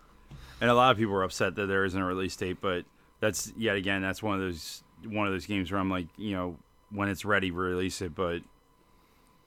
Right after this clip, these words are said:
there's no point in releasing, like, a busted one. Uh, I'm, I'm hoping that they announce the P S five upgrade for, uh,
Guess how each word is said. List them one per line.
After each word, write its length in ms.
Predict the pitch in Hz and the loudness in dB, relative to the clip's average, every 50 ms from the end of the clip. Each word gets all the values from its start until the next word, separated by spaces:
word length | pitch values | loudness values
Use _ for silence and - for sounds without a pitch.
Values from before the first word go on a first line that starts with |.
| _ - | _ -8
there's 200 | 107 104 87 92 | -6 -4 -2 -2
no 100 | 101 92 | -4 -2
point 200 | - 101 101 92 | -2 -2 0 0
in 60 | 90 85 | 0 0
releasing, 400 | 87 90 92 92 82 - 104 95 | 0 0 -2 -2 -2 -2 -2 -2
like, 120 | 90 87 | -2 -2
a 60 | 87 82 | -4 -2
busted 420 | 80 95 95 90 - - 95 87 | 0 2 2 2 0 -2 -4 -2
one. 300 | 87 90 90 90 90 90 | -2 -2 0 -2 -2 -2
Uh, 280 | - - 110 107 110 - | 0 4 6 6 6 8
I'm, 300 | 92 110 127 143 147 143 - - - - - - - - - _ _ _ _ _ _ - | 8 8 8 8 6 2 -2 -10 -20 -20 -20 -20 -20 -20 -20 _ _ _ _ _ _ 0
I'm 120 | 107 101 | 2 6
hoping 320 | 104 123 175 208 220 135 | 6 6 6 6 4 0
that 80 | 98 92 | 0 2
they 360 | 98 101 101 98 98 95 92 - - - _ - | 2 2 2 2 0 0 -4 -6 -12 -12 _ -2
announce 400 | 120 113 110 107 104 98 - - | 2 4 6 6 4 2 0 -4
the 320 | 107 104 101 98 98 87 - - _ _ - | -2 0 0 0 0 -2 -4 -10 _ _ -8
P 160 | - - 117 | -2 0 0
S 140 | 107 - - | 0 0 0
five 300 | - 113 107 101 98 101 | 2 4 4 4 4 2
upgrade 440 | 104 110 - - 135 113 104 87 - | 0 0 0 2 2 2 2 2 0
for, 440 | - 101 95 92 92 90 90 85 - - _ _ - - | 0 0 0 2 0 0 -2 -4 -8 -14 _ _ -12 -8
uh, 360 | 104 98 92 90 87 87 | -4 -4 -2 -2 -2 -4